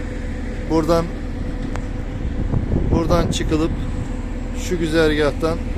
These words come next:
şu güzergahtan şehir merkezine doğru gitmek gerekiyor.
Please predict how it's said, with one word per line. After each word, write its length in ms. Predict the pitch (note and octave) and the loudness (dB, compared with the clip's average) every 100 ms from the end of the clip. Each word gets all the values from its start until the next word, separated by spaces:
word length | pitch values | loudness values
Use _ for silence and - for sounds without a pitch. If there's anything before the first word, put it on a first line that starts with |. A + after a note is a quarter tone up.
| - - - - - - - - - - - - - - - | -4 -4 -4 -4 -4 -4 -4 -2 -2 -2 -2 -2 -2 -4 -2
şu 120 | F3 | 0
güzergahtan 680 | D#3+ D#3 D#3 D3 C#3 C3+ E3 | 2 4 4 4 2 2 0
şehir 280 | - D#3+ D#3+ | 2 2 2
merkezine 520 | D#3 D3+ D3+ D3+ D3 | 2 0 0 0 0
doğru 160 | D#3 D3+ | 2 2
gitmek 360 | - D3 C#3 | 0 -2 0
gerekiyor. 460 | C3 B2 - C#3 | 0 0 0 0